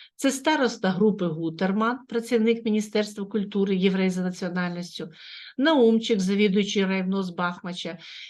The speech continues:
і полковник Матій, якому вища освіта була потрібна, щоб одержати звання генерала.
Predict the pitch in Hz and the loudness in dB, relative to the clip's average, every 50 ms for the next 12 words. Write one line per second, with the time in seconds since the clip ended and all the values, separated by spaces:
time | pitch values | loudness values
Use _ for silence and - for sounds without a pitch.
0 | - - 311 311 - 247 240 233 233 - 285 294 294 285 285 277 277 269 226 233 | -2 0 0 2 4 4 4 4 2 2 0 2 2 2 0 -2 -2 -2 -2 -2
1 | 233 226 - - 214 196 160 131 123 143 156 156 156 196 185 180 175 175 190 190 | -2 -2 -4 -2 0 0 0 -2 -2 -4 -6 -4 -4 -2 -2 0 2 2 2 2
2 | 185 - 185 180 180 - 226 262 302 285 240 190 170 175 170 165 160 160 175 165 | 2 0 -2 -4 -4 -4 -4 -4 -4 -2 -4 -4 -4 -4 -6 -6 -6 -8 -8 -4
3 | - 185 220 285 277 240 160 151 - - 175 156 160 160 156 175 196 214 - 202 | -2 0 0 0 0 -2 -4 -6 -6 -6 -6 -4 -2 0 0 0 0 0 -2 -6
4 | 190 - 170 - - 143 151 156 160 170 196 185 175 185 185 202 202 196 185 175 | -6 -6 -6 -8 -6 -6 -6 -4 -2 -2 0 0 2 2 2 4 4 4 2 2
5 | 156 135 - | 0 -4 -8